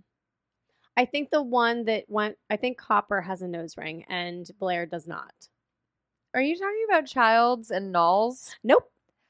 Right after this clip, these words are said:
Speaker 2: Wilford
Speaker 1: Nope. Nope. One of the doctors has a nose ring.
Speaker 2: Seriously?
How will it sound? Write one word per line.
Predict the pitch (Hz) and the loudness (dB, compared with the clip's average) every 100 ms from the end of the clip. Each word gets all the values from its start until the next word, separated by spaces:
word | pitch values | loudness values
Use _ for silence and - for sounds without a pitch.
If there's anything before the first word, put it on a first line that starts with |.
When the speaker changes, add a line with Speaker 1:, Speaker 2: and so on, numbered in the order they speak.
| _ _ _ _ _ _ | _ _ _ _ _ _
Speaker 2:
Wilford | 233 262 294 240 240 | 0 4 4 6 6
Speaker 1:
Nope. | 311 - _ _ 226 | 4 2 _ _ -2
Nope. | 226 277 233 | 2 2 0
One | 233 | -2
of | 254 | -2
the | 247 | 2
doctors | 233 240 247 247 247 | 4 4 4 -2 -2
has | 220 202 202 | -2 0 2
a | 240 | 0
nose | 269 320 403 - | 0 0 -2 -6
ring. | 151 - | -8 -8
Speaker 2:
Seriously? | 185 214 311 339 | -4 0 0 2